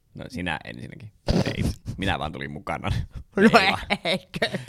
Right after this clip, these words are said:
Speaker 1: Ai minäkin vähän metsällä olin silloin alkuun, mutta just silleen, niinku, niin en mä tiedä. <laughs> Tehnyt paljon tyhmiä juttuja, mutta siis hauskoja muistoja.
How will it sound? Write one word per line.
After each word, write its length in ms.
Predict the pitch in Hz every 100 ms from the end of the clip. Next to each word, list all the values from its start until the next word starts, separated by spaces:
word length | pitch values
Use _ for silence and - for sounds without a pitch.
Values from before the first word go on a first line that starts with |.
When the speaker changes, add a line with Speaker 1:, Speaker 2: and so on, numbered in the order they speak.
| 208 214 240
Speaker 1:
Ai 100 | 107
minäkin 320 | 110 107 92
vähän 200 | - 87
metsällä 520 | 85 - 101 87 87
olin 200 | - 78
silloin 300 | - 92 90
alkuun, 480 | 76 87 98 101 95
mutta 260 | 104 - 127 - 160 160 - - 277 226 - - 247
just 200 | 135 139
silleen, 380 | 135 127 120 - - _ -
niinku, 280 | 120 117 107 - - - 104
niin 200 | 104 117
en 60 |
mä 100 | 120
tiedä. 180 | 98 92 98 135 -
<laughs> 1300 | 131 - - 170 - 185 - - - - - - -
Tehnyt 240 | 170 180 135
paljon 240 | 160 127
tyhmiä 260 | 143 135 107
juttuja, 300 | 107 - 87
mutta 200 | 101 113
siis 160 | 113
hauskoja 400 | - 110 - 117
muistoja. 400 | 127 104 - -